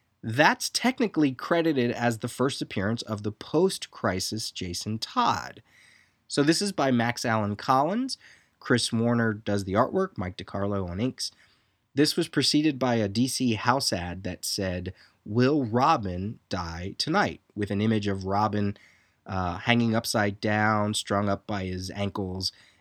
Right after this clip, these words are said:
and somebody holding a gun. It opens with a Batman Robin tale against Joker,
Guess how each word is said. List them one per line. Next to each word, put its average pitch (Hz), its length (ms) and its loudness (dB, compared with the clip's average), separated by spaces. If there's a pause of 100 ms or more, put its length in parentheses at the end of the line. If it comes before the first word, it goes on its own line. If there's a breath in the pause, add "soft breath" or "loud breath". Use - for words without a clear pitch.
and 90 160 -6
somebody 95 360 0
holding 87 360 -4
a 82 80 -6
gun. 82 420 -8 (800 soft breath)
It 127 220 4
opens 160 720 4
with 123 560 0 (100)
a 110 680 0 (140)
Batman 120 400 2
Robin 110 500 2
tale 101 460 0
against 98 500 -4
Joker, 98 480 -2